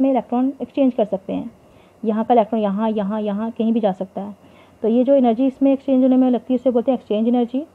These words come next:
तो यहाँ पे देखो, अगर मैं बोलूँ कि ये यहाँ पे electron जो ये पहला वाला, ये कहाँ कहाँ जा सकता है, यहाँ, यहाँ, यहाँ, तीन जगह जा सकता है। यहाँ पे इसके three exchange हो सकते हैं एक electron के। Second वाले के कितने हो सकते हैं,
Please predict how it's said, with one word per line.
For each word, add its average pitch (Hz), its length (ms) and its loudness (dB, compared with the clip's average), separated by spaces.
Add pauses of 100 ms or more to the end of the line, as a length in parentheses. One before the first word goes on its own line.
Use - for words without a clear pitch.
(360)
तो 233 60 0
यहाँ 233 240 0
पे 269 80 2
देखो, 262 240 2
अगर 262 120 2
मैं 254 140 2
बोलूँ 247 200 2
कि 254 80 -2
ये 247 260 2
यहाँ 220 220 -2
पे 247 140 0
electron 233 360 0
जो 226 100 -2
ये 233 140 2
पहला 220 320 0
वाला, 233 200 2
ये 240 100 2
कहाँ 220 220 -4
कहाँ 240 180 2
जा 226 100 -2
सकता 226 220 -4
है, 240 60 0
यहाँ, 214 420 -4
यहाँ, 208 400 -6
यहाँ, 196 280 -4
तीन 226 200 0
जगह 220 180 2
जा 214 120 2
सकता 208 260 -6
है। 240 60 0
यहाँ 208 200 -2
पे 233 80 -4
इसके 233 160 -8
three 269 280 -2
exchange 214 380 -4 (520)
हो 220 40 -2
सकते 202 260 -4
हैं 208 60 0
एक 208 120 -4
electron 185 300 0
के। 196 140 -10 (420)
Second 254 240 2
वाले 269 140 4
के 277 60 2
कितने 277 240 -2
हो 262 60 0
सकते 269 240 -4
हैं, 311 160 -2